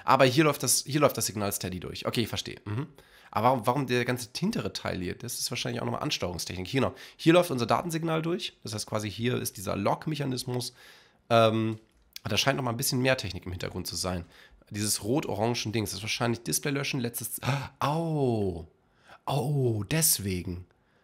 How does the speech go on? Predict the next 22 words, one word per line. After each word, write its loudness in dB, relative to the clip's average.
Letztes 2
Zeichen 0
löschen. -4
Das -2
heißt, -2
damit 0
kann 0
ich -6
quasi -2
rückgängig -4
machen. -6
Das, 2
das 0
ist 0
der 2
Grund, 2
warum 6
da 6
so 0
viel -2
Aufwand 0
ist. -2